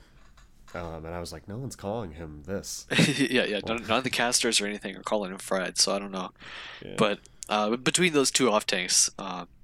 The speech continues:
Speaker 2: e-, even just to have the flexibility for Atlanta is good.
Speaker 1: Yeah.
Speaker 2: A-, and that was just an internal punishment too, apparently,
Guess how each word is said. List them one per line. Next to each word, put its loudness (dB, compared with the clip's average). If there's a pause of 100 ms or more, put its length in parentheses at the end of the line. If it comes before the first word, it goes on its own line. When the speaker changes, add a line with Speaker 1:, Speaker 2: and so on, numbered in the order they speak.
(220)
Speaker 2:
e-, -4
even -2
just 2
to 2
have -2
the -8
flexibility -2
for -4
Atlanta -6
is -6
good. -6 (1080)
Speaker 1:
Yeah. -6 (180)
Speaker 2:
A-, -2
and 2
that 4
was 2
just 4
an -4
internal -2
punishment 0
too, 2
apparently, -2